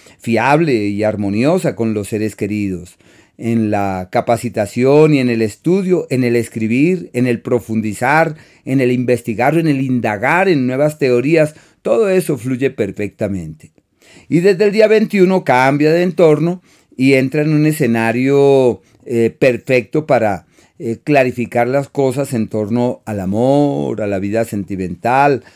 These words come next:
Yo pensaría que es un ciclo de familiares enfermos, eh, puede también dar pie al surgimiento de, eh, un entorno favorable para transmitir lo que se conoce, para enseñar.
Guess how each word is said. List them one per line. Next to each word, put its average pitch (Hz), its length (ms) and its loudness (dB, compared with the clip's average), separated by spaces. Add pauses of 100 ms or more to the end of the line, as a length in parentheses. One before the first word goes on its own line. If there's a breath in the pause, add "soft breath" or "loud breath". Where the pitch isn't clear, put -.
(140 soft breath)
Yo - 140 -12
pensaría 175 420 0
que 180 120 -4
es 170 120 -4
un 170 120 -2
ciclo 165 280 -2
de 170 100 0
familiares 110 640 -2
enfermos, 151 920 0 (340 soft breath)
eh, 120 200 0
puede 127 340 2
también 113 460 0
dar 120 220 0
pie 117 400 2
al 127 140 0
surgimiento 101 720 -4
de, 104 420 -2 (380 soft breath)
eh, 104 280 -4
un 131 160 0
entorno 127 480 -2
favorable 107 560 -2
para 110 260 0
transmitir 107 540 -6
lo 120 160 -2
que 117 80 -4
se 110 160 -6
conoce, 135 560 0
para 101 240 -6
enseñar. 104 720 -2